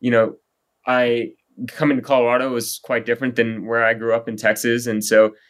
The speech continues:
it was nice to have that, um, you know, father figure in my life, even though, you know, being away from home and being out of the military. And so, um, yeah, it's, you know,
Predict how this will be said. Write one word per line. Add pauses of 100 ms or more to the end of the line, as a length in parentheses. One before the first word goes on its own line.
(140)
it
was
nice
to
have
that,
um, (140)
you
know,
father
figure
in
my
life,
even
though,
you
know,
being
away
from
home (680)
and
being
out
of
the
military.
And
so, (760)
um,
yeah,
it's,
you
know,